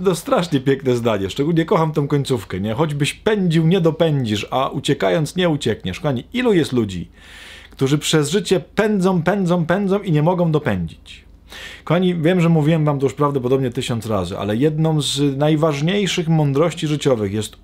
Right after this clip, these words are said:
umiejętność rozróżniania, co robić, czego nie robić,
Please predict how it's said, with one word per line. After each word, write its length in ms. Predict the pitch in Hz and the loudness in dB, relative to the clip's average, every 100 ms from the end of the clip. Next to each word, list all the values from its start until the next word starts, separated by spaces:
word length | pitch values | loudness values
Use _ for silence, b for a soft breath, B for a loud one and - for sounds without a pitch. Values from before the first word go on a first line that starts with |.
| - | -2
umiejętność 800 | 190 196 185 156 131 - 147 123 | 2 4 4 2 0 -2 -2 2
rozróżniania, 1040 | 143 135 135 135 127 120 110 107 120 147 B B B B B - | 2 2 0 0 0 -2 -2 -2 -2 -4 B B B B B -4
co 180 | - 139 | 2 2
robić, 320 | 165 160 147 | 2 0 -2
czego 260 | 147 135 | -2 0
nie 120 | 131 120 | 0 2
robić, 460 | 107 87 - - | 0 -2 -12 -16